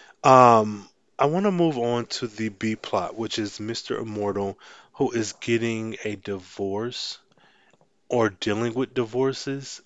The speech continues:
and he has come to Mallory. Mallory was, oh, she's so beautiful, by the way. And Nikki is working with Mallory to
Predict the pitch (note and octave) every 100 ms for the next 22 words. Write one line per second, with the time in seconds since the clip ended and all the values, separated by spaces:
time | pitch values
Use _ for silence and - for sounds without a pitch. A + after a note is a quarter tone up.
0 | - A#2 A#2 A2+ G#2 - G#2+ - G2+ G2
1 | G#2 A2 B2 C3+ C#3 A2+ A2 A2+ A2+ G2+
2 | F2+ - - - - - G2+ G2 F2+ F2+
3 | F#2+ G#2 G2+ F#2+ A#2 - - - - -
4 | B2+ A#2 B2+ - C3+ A#2 A#2 A2 - G#2
5 | G#2+ A2 A2 A2 A2 G#2+ G#2+ - _ _
6 | _ - - - A2+ G#2+ G#2 G2+ G2+